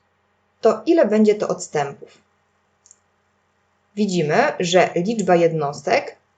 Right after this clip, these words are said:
jest dwa razy większa od liczby odstępów. W takim razie to pięćdziesiąt sześć musimy podzielić na dwa, bo liczba odstępów będzie dwa razy mniejsza od liczby jednostek.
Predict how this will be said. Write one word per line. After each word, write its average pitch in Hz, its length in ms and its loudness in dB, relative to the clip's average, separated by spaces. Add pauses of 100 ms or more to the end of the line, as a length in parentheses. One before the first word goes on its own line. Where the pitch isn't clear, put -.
(200)
jest 190 360 0
dwa 185 200 -2
razy 233 260 2
większa 170 640 -2 (600)
od 269 200 0
liczby 208 380 0
odstępów. - 680 -6 (1600)
W - 80 -20
takim 254 380 2
razie 170 520 0 (580)
to 185 120 2
pięćdziesiąt 180 640 -2
sześć 196 540 -2
musimy 262 340 -4
podzielić 196 540 0
na 185 100 0
dwa, 156 400 -4 (520)
bo 180 120 0
liczba 220 320 -2
odstępów 170 760 -4
będzie 156 420 0
dwa 160 300 -2
razy 190 240 -2
mniejsza 294 440 -6
od 151 160 -4
liczby 147 260 -4
jednostek. 139 680 -6